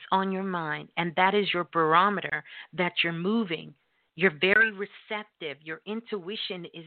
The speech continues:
there. Your sensitivity is heightened, you know? You have compassion. All of this, all of this compassion that's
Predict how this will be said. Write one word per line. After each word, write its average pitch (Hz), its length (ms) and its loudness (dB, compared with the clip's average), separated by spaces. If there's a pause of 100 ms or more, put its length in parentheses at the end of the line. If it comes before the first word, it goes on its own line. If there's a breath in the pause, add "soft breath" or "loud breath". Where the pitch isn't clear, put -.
(160)
there. 180 460 -4 (240 loud breath)
Your 170 160 -6 (180)
sensitivity 220 1040 -4
is 170 120 -8 (300)
heightened, 214 460 -4 (500)
you 180 140 0
know? 160 400 0 (800)
You 220 180 8
have 220 320 0
compassion. - 920 -4 (420 loud breath)
All 302 260 4
of 220 140 2
this, 143 220 -6 (180)
all 302 240 4
of 262 140 -2
this 277 160 -4 (120)
compassion - 920 -2 (720)
that's 196 200 4